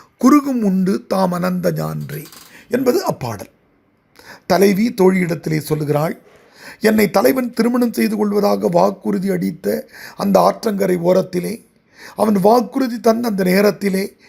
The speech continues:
யாரும் இல்லை" என்று அந்த பாடல் சொல்கிறது. அவனே பொய் சொல்வான் என்று சொன்னால், நான் யாரை சென்று சாட்சியாக அழைக்க முடியும் என்பதாக அந்த பாடல் தொடர்கிறது. ஆனால் பாடலின் நிறைவிலே ஒரு திருப்பம் இருக்கிறது.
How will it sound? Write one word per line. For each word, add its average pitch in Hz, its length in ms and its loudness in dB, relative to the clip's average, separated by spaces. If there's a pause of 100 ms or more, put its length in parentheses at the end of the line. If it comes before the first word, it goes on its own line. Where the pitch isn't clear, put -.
(240)
யாரும் 190 440 2 (120)
இல்லை" 180 340 -2 (140)
என்று 170 260 -6
அந்த 147 140 -6
பாடல் 143 380 -6
சொல்கிறது. 135 480 -16 (800)
அவனே 202 420 4 (140)
பொய் 214 300 0
சொல்வான் 202 460 2
என்று 185 140 -4
சொன்னால், 185 460 -4 (280)
நான் 185 300 0
யாரை 226 400 4
சென்று 208 400 -2
சாட்சியாக 202 760 0
அழைக்க 196 400 2
முடியும் 180 440 0 (320)
என்பதாக 196 500 2
அந்த 240 160 0
பாடல் 180 440 0
தொடர்கிறது. 165 580 2 (500)
ஆனால் 196 340 0
பாடலின் 196 580 0
நிறைவிலே 226 680 2 (340)
ஒரு 190 220 0
திருப்பம் 208 440 -2
இருக்கிறது. 165 520 -2